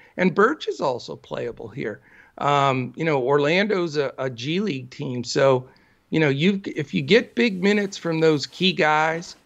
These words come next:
Flynn, Boucher, and Birch, they're all in play. So Toronto is my secret squirrel team, not just guy here. I'd like to have at least two of their,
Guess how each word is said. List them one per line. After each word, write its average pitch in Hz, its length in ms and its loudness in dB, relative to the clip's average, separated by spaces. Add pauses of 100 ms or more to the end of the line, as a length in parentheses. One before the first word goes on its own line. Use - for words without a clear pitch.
(340)
Flynn, 170 540 -2
Boucher, 156 540 -2
and 131 120 -2
Birch, 143 500 0
they're 151 200 4
all 175 200 2
in 151 120 -4
play. 135 420 -2
So 143 220 -2
Toronto 185 640 2
is 170 240 -2
my 156 340 0 (500)
secret 214 600 -2
squirrel 165 580 0
team, 220 600 -2
not 147 280 0
just - 280 -8
guy 147 400 0
here. 120 420 -8 (440)
I'd 214 200 -2
like 196 220 0
to 170 100 -6
have 151 260 -2
at 123 220 -10
least 190 480 -6
two 196 240 0
of 151 60 -4
their, 135 360 0